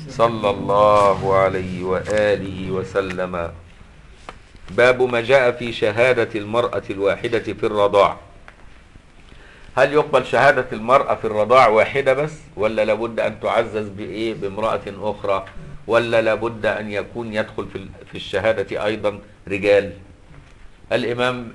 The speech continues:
أبو حنيفة قال: "لا تثبت شهادة الرضاع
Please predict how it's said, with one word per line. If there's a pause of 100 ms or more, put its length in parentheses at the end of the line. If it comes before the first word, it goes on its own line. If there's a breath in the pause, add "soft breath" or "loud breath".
أبو
حنيفة
قال:
"لا
تثبت
شهادة
الرضاع